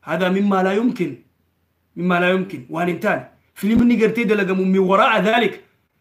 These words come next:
Min, min waraa'a gartee maqaa sabboonummaa duubaan jirtu. <laughs> Khatarun adhiim. Jaalattuu jibbitus. Khatarun adhiim. Si galee alal muslimiin. Idan, وإنا nuti ala aathaarihim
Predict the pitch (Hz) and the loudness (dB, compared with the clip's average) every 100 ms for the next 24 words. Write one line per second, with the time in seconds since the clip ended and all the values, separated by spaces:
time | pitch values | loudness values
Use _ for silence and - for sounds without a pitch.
0 | _ _ - 190 208 202 208 214 208 214 | _ _ -6 -2 0 2 2 0 4 4
1 | 277 240 214 196 247 247 226 247 226 220 | 6 4 2 0 0 0 0 0 0 0
2 | 190 226 247 269 208 220 214 208 247 190 | 0 2 2 2 2 2 2 2 -2 -2
3 | 277 294 - _ - - 139 - _ - | -2 -4 -10 _ -18 -12 -12 -14 _ -4
4 | 240 247 220 208 196 220 180 - _ _ | -2 0 0 2 2 0 -2 -6 _ _
5 | _ _ _ - 165 185 180 196 175 151 | _ _ _ -6 0 2 2 -2 -6 -6
6 | 156 147 - _ _ - 233 208 165 156 | -8 -10 -12 _ _ -8 -6 -4 -4 -4
7 | 165 123 - _ _ _ _ _ _ _ | -6 -8 -14 _ _ _ _ _ _ _
8 | _ _ - 170 208 196 170 165 147 156 | _ _ -8 -2 0 0 0 -2 -4 -2
9 | 175 139 - _ _ _ - 220 311 339 | 0 -2 -8 _ _ _ -4 2 2 2
10 | 339 - _ - 180 254 330 330 320 311 | -2 -14 _ -10 0 2 4 6 6 4
11 | 302 294 233 285 285 269 311 311 294 302 | 4 2 0 0 2 4 4 4 4 4
12 | 302 285 240 330 339 330 302 294 370 | 2 2 4 4 6 4 4 2 2